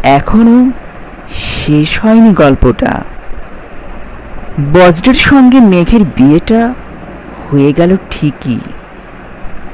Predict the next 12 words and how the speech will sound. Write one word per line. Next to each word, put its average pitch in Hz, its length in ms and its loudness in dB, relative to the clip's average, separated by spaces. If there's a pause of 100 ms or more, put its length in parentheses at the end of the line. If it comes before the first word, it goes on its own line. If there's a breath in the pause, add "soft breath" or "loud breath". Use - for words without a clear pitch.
(320)
কিন্তু 160 320 2
পাহাড়কে 165 540 2
সে 160 200 0 (120)
কোনো 151 380 2 (100)
দিনই 147 680 2 (680)
ভুলতে 156 380 2
পারল 139 320 2
না। 117 280 -2 (1300)
বিশ্বাস 247 600 2
না 147 400 2
হয় 247 240 2 (100)
তো 277 220 0